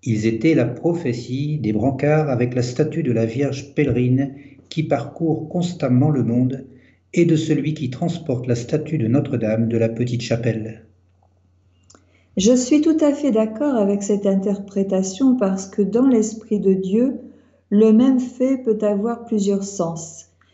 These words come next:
Speaker 2: Et ces pèlerinages de la statue de Notre-Dame sont un aspect de l'apostolat du message qu'elle est venue apporter sur terre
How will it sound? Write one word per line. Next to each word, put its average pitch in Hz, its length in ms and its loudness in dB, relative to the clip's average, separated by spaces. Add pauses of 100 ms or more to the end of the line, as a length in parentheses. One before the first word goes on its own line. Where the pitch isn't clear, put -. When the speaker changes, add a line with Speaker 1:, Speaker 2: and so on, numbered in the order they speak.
(100)
Speaker 2:
Et 190 120 4
ces 247 260 2
pèlerinages 247 680 4
de 208 100 2
la 196 160 2
statue 214 440 -4
de 196 120 2
Notre-Dame 196 720 0
sont 208 320 0
un 196 120 4
aspect 196 360 2
de 196 100 4
l'apostolat 190 840 2
du 180 180 -2
message 208 680 0
qu'elle 185 220 0
est 180 120 2
venue 220 280 4
apporter 196 420 0
sur - 400 -6
terre 208 320 2